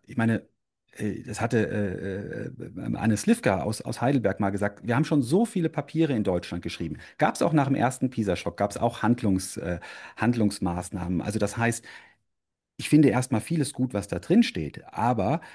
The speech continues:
das jetzt nur, also Papier ist geduldig, das nur auf Papier zu bringen, reicht nicht aus. Das heißt, die entscheidende Frage ist für mich, können wir es eigentlich umsetzen?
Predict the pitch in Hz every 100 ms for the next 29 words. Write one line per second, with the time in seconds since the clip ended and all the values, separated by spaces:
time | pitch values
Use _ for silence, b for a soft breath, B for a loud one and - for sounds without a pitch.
0 | B 117 - 117 - 131 135 107 110 101
1 | - 113 87 123 180 233 101 87 95 -
2 | 110 110 - 101 - 160 - 104 - 110
3 | 98 92 - 113 - 92 82 - - 95
4 | - 85 90 98 92 - 85 101 131 -
5 | 123 123 131 B B B - 117 123 117
6 | - 98 107 101 - 101 98 76 - -
7 | -